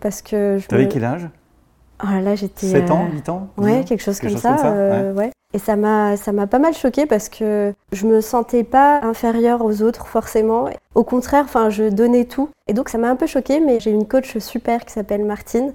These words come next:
Speaker 1: qui m'a vraiment reboostée, remotivée et qui m'a dit : « Montre-leur, en fait, que tu peux y arriver et que ça te définit pas. » Et au contraire même. Et donc, j'ai travaillé, travaillé, travaillé. Je me souviens que je faisais tellement d'abdos que je saignais du dos. Enfin, c'était, euh, je me suis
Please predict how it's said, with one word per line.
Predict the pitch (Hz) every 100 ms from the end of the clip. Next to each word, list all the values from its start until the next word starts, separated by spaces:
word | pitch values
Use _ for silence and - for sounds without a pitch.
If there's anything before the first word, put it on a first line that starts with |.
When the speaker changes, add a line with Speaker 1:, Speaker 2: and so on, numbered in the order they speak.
| _
Speaker 1:
qui | - 208
m'a | 196
vraiment | 196 220 247 247
reboostée, | 233 214 214 - 247
remotivée | 220 202 220 202 240 233
et |
qui | -
m'a | 202
dit : « | 196 233 226 _
Montre-leur, | 208 277 - 262 247 - - 226
en |
fait, | - 220 -
que | -
tu | 196 202
peux | 233
y | 220
arriver | 214 226 208 233 262
et |
que | 214
ça | - 202
te | 208
définit | 190 208 226 214 208
pas. » | 202 233 254 254
Et | 196
au | 226
contraire | - 233 - 269 262
même. | 226 247 214 _ -
Et | 208
donc, | 240 -
j'ai | 202
travaillé, | - 240 247 233 247 269 247
travaillé, | - 233 226
travaillé. | 247 240 220 208 226
Je | 240
me | 202
souviens | - 208 226
que | 220
je | 196
faisais | 190 185
tellement | - 247 233 233
d'abdos | 220 214 226 240
que | 247
je | 196 208
saignais | - 247 240 233
du | 220 208
dos. | 240 262 269
Enfin, | 247 233
c'était, | 233 247 - 240
euh, | 226 -
je | 233
me |
suis | 226